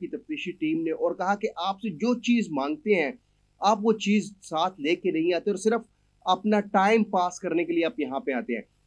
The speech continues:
खैर, बड़े ही तल्ख लहजा इस्तेमाल किया गया सैफुर रहमान खान नियाजी के लिए कि वो उससे जो चीज़ें मांगेगी, जो सोलह सवालात कहे गए, उनमें से किसी भी सवाल का सैफुर रहमान खान नियाजी जवाब ना दे सका।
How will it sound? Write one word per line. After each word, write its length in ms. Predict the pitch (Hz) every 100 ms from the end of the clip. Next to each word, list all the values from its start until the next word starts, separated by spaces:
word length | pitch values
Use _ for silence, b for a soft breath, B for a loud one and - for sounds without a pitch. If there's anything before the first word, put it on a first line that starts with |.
| _
खैर, 160 | 262 277
बड़े 400 | 190 226 262 262
ही 320 | 220 247 240 - _ _ _ 240
तल्ख 300 | 226 214 220 220 180 -
लहजा 320 | 143 165 202
इस्तेमाल 420 | 185 - 151 160 185
किया 200 | 175 160
गया 160 | 175
सैफुर 320 | 156 143 151
रहमान 240 | 143 143 165 160 143 131
खान 380 | - - 151 156
नियाजी 440 | 123 123 139 190
के 140 | 185
लिए 240 | 156 143 120 - _ _ -
कि 80 | 196
वो 320 | 170 226 226
उससे 320 | - 208 247
जो 180 | 165 220
चीज़ें 340 | 220 220 214
मांगेगी, 440 | 226 170 196 214 240
जो 300 | 220 208 - _ _
सोलह 400 | - 226 226 233
सवालात 840 | 208 185 147 131 123 143 190 202 196 185
कहे 380 | - 165 160 175
गए, 460 | 151 170 180 180 - _ 180
उनमें 260 | 185 185
से 140 | 185 185
किसी 500 | - 240 - 202 233
भी 140 | 247
सवाल 380 | - 165 156 175
का 240 | 156 143
सैफुर 440 | 127 170 156 156 127
रहमान 280 | 120 160
खान 220 | 165 151 120
नियाजी 300 | 113 127 151
जवाब 380 | 120 123 143 262
ना 120 | 131
दे 200 | 107 104
सका। 380 | 104 98 78